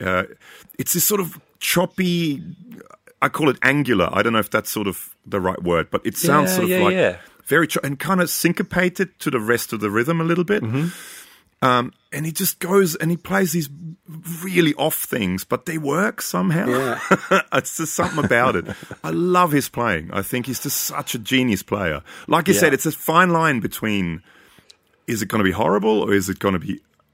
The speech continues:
Speaker 1: insanely awesome? And it's always on insanely awesome with him. He's just, just on that fine line, but he's just so good at being on that fine line. And the band is killer. It's
Speaker 3: Yeah.
Speaker 1: such a good band.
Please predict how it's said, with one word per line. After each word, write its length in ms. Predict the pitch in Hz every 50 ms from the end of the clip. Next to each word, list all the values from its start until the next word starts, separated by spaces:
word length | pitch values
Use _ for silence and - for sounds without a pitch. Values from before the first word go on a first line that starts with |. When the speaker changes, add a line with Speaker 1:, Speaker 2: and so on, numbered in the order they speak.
| _ _ _ _ - - - -
Speaker 1:
insanely 600 | 120 113 104 - - 113 107 110 107 104 101 95
awesome? 440 | 95 98 101 98 - - 78 - - -
And 140 | 101 101
it's 180 | 101 98 - - - -
always 360 | 123 135 139 127 117 107 95
on 120 | 107 95
insanely 400 | 92 92 - - 98 92 90 90 90
awesome 280 | 90 90 85 - 92
with 140 | 85 85 -
him. 160 | - 80 82 80
He's 140 | 80 -
just, 340 | - - 107 - - - - - - - - - - _ _ _ - - - - - - - 160 139 -
just 220 | - - 151 139 - -
on 180 | - 156 160 156
that 140 | 147 131 117
fine 280 | - - 113 113 113
line, 280 | 107 98 95 90 82 80
but 100 | 76 82
he's 140 | 95 95 95
just 180 | - 104 95 -
so 300 | - - - - 147 143
good 220 | 113 - 135 131 113
at 120 | - - _ _ _ _ _ -
being 220 | - 113 113 113
on 120 | 98 90 90
that 120 | 85 -
fine 240 | - - 82 80 78
line. 280 | 71 71 - - 80 - - - - - - -
And 120 | 135 147
the 60 | 156 156
band 500 | 131 - - 151 156 170 165 147 113 110
is 180 | - - - - _
killer. 600 | - - - - - - 113 98 78 69 - - - _ _ _ _ _
It's 200 | - 120 - -
Speaker 3:
Yeah. 240 | 120 117 117 113 110
Speaker 1:
such 280 | 104 101 92 - -
a 40 | 95
good 200 | 82 90 82 -
band. 400 | - 82 82 76 73 78 82 -